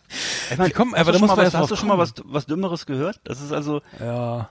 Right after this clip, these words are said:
Speaker 2: Obwohl,
Speaker 1: Da glaub
Speaker 2: nee,
Speaker 1: ich doch
Speaker 2: nee, so eigentlich nicht, wenn ich drüber nachdenke.
Speaker 1: Aber da,
Speaker 2: aber
Speaker 1: da, da glaub ich, bin ich doch eher bereit, an den Weihnachtsmann zu glauben oder an Wa-, an,
Speaker 2: Mhm.
Speaker 1: oder an Mann im Mond, aber nicht an sowas.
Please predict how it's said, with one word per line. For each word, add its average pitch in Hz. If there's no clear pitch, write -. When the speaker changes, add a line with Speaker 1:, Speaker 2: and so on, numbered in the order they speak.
Speaker 2:
Obwohl, 156
Speaker 1:
Da -
glaub 254
Speaker 2:
nee, 196
Speaker 1:
ich 156
doch 151
Speaker 2:
nee, 147
so 143
eigentlich 180
nicht, 180
wenn 123
ich 120
drüber 131
nachdenke. 147
Speaker 1:
Aber 151
da, 165
Speaker 2:
aber 156
Speaker 1:
da, 160
da 160
glaub 190
ich, 165
bin -
ich 156
doch 160
eher 175
bereit, 160
an 131
den 117
Weihnachtsmann 160
zu -
glauben 120
oder 117
an 127
Wa-, 131
an, 127
Speaker 2:
Mhm. 123
Speaker 1:
oder 135
an 131
Mann 135
im 123
Mond, 143
aber 113
nicht 120
an 113
sowas. 127